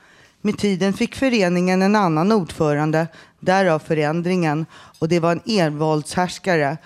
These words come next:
som hade storhetsvansinne på att köpa in prylar. Jag kallar honom här för Alex. Ja,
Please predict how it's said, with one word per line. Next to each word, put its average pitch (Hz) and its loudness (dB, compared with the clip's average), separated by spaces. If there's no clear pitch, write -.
som 180 -2
hade 180 0
storhetsvansinne 170 0
på 190 -2
att 185 -4
köpa 190 0
in 180 -2
prylar. 156 0
Jag 170 -4
kallar 165 0
honom 165 -2
här 143 -2
för 160 -6
Alex. 143 -4
Ja, 190 2